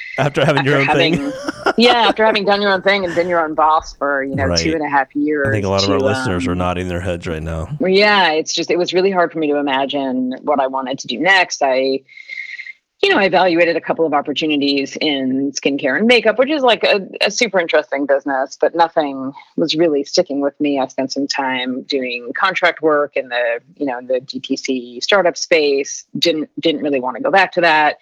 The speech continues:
Speaker 1: Sure.
Speaker 2: And, um, and then I was approached by Charity Water about what was initially meant to be a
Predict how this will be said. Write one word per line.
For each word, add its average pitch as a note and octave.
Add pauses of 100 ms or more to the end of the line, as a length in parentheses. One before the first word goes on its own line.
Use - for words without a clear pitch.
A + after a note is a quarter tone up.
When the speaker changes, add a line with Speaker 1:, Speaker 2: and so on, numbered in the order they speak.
(140)
Speaker 1:
Sure. F2+
Speaker 2:
And, C#3+
um, C#3+
and E3+
then F3+
I G#3
was G3+
approached F#3
by D#3
Charity D#3+
Water D3
about D3
what C#3
was E3
initially F3+
meant C#3+
to C#3
be C3
a C3